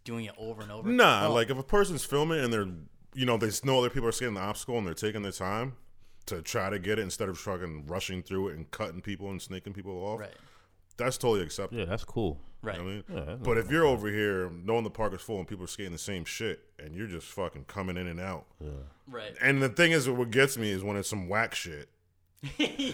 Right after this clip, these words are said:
Speaker 2: Like, if a motherfucker is doing some whack shit and you're like,
Speaker 1: Jesus Christ, bro, you're just like, "Oh." <laughs>
Speaker 2: that shit irks
Speaker 3: No, because you see it all the fucking
Speaker 1: Yeah,
Speaker 3: time,
Speaker 1: yeah, you
Speaker 3: bro.
Speaker 1: do see
Speaker 2: Like,
Speaker 1: it.
Speaker 2: and dude, I'm just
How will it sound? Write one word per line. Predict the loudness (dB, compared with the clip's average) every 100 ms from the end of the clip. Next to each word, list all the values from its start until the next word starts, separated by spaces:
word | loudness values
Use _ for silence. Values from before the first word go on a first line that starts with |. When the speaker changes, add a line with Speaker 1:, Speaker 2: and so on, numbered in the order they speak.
| 2
Speaker 2:
Like, | 4 4 2 -4 -8 -8
if | -6 4
a |
motherfucker | 8 8 10 10 10
is | 8
doing | 6 6
some | 4 4
whack | 4 4 2
shit | 0 2 0 -4 -14 -16 -4
and | 0 2
you're | 4 6
like, | 6 6
Speaker 1:
Jesus | 4 0 -4
Christ, | -2 0 0 -2
bro, | -4
you're | 0 0
just | 0
like, | -6 -10 -12 -12 -12 -2 0 0
"Oh." | 4
<laughs> |
Speaker 2:
that | 8 10 10
shit | 6 6
irks | 6 12
Speaker 3:
No, | 12
because | 12 8 6
you | 6
see | 2 4 6
it |
all | 8 6
the |
fucking | 2 0 0 0
Speaker 1:
Yeah, | 0
Speaker 3:
time, | 2 4 4
Speaker 1:
yeah, | 2
you |
Speaker 3:
bro. | 2 2 0
Speaker 1:
do |
see | 0 4
Speaker 2:
Like, | 4
Speaker 1:
it. | 2 -8 -20 _ -8 6
Speaker 2:
and | 6 10
dude, | 6 6 0 4
I'm | 6 6
just | 4 -2